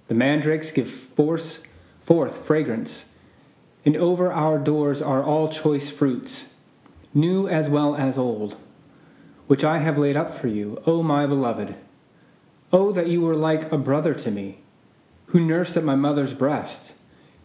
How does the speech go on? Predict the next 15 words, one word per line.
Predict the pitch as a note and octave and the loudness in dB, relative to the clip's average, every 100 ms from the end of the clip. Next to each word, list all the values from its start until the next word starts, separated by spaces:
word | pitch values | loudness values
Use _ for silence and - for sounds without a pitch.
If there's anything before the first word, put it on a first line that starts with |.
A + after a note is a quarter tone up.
| _ | _
If | - | 0
I | D#3+ | 2
met | F3+ F#3 F3+ | 4 2 2
you | E3+ | 2
outside, | D#3 D#3 - D#3+ D#3 | 0 0 0 2 2
I | D3+ C#3 | 2 2
would | C#3 - | 0 0
kiss | F3 E3 - | -4 -2 -6
you, | F#2+ F#2+ - - _ _ - | -6 -10 -18 -20 _ _ 0
and | A#2+ | 2
no | C3+ E3 | 2 2
one | F3 E3+ | 0 0
would | D#3 | 0
despise | D3 C#3 - D3+ D3 - | -2 -2 -2 0 0 -2
me. | G2+ G#2 | -8 -12